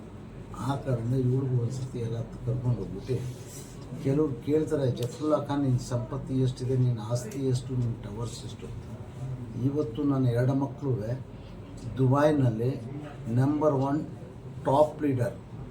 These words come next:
ಫ್ರಂಟ್ ಫೇಸ್ ಮ್ಯಾಗಝೀನಲ್ಲಿ ಫ್ರಂಟ್ ಪೇಜಲ್ಲಿ ಬರುತ್ತೆ, "They are the best developers, commercial developers" ಅಂತ. ಆದರೆ ನನ್ನ ಕೇಳಿದ್ರೆ, "ನಿನ್ನ ಆಸ್ತಿ ಏನು ಜಫರುಲ್ಲಾ ಖಾನ್?" ಅಂತ ಹೇಳಿದ್ರೆ,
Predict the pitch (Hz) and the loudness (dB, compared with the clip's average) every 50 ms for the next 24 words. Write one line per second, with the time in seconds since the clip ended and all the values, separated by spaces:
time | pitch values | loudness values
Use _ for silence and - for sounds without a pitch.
0 | - - - - - - - - - - 135 147 165 160 127 - - - - - | -12 -10 -10 -10 -10 -8 -8 -8 -2 2 2 4 4 2 2 -2 -4 -8 -4 0
1 | 143 151 151 151 - - - 131 127 127 131 131 127 117 - 139 156 143 143 139 | 4 6 6 6 6 2 0 2 6 6 6 6 6 2 2 2 2 4 4 4
2 | 143 147 147 127 - 131 135 139 143 135 123 - 143 143 139 123 139 139 135 117 | 2 2 0 0 -2 -2 -2 -2 0 -2 -2 -2 -2 0 2 2 2 2 0 0
3 | 117 123 131 127 127 - - 127 139 160 180 - - - - - - - - - | 2 2 2 2 2 0 -2 -2 -2 -2 -4 -6 -8 -10 -10 -10 -10 -10 -10 -10
4 | - - - - - - - 127 127 123 120 - 123 120 123 123 127 139 131 123 | -10 -10 -10 -10 -10 -4 2 4 4 4 4 2 0 -2 0 0 2 2 2 2
5 | - 131 127 127 131 131 127 - - 135 123 - - - - 127 123 143 143 131 | 2 4 6 6 6 6 4 2 -2 -2 -2 -2 -4 -2 0 2 2 4 2 2
6 | - 147 143 135 131 123 123 117 117 123 117 110 - 113 110 107 - - 98 87 | 0 -2 0 0 2 2 2 2 2 2 0 0 -2 -4 -4 -4 -4 -6 -6 -6
7 | 85 - - - - - - 147 156 156 - - 185 175 - - - - - 120 | -8 -8 -8 -8 -10 -8 -8 -8 -8 -8 -8 -8 -10 -10 -8 -8 -10 -10 -10 -8
8 | 110 104 117 120 123 123 127 131 135 131 127 120 117 131 151 165 156 139 - - | -6 -2 0 2 2 4 4 4 4 4 4 4 4 4 4 4 2 0 -2 -2
9 | 143 135 120 110 101 101 113 123 135 139 - - - - - - - - - - | 0 2 2 2 2 0 0 0 -2 -2 -4 -8 -12 -12 -14 -14 -14 -14 -12 -12
10 | - - - 110 123 143 156 165 165 160 160 156 - - - 156 151 147 147 147 | -12 -8 0 4 4 6 6 6 6 6 4 4 2 0 2 4 4 4 4 4
11 | 135 127 127 127 - - - 135 131 131 127 127 - 117 117 107 104 101 - - | 2 2 2 0 0 0 0 2 2 2 2 2 0 -2 -4 -4 -4 -6 -8 -8
12 | 104 107 110 117 127 143 156 147 - 165 190 196 | -8 -6 -4 -2 0 0 0 -2 -4 -4 -4 -4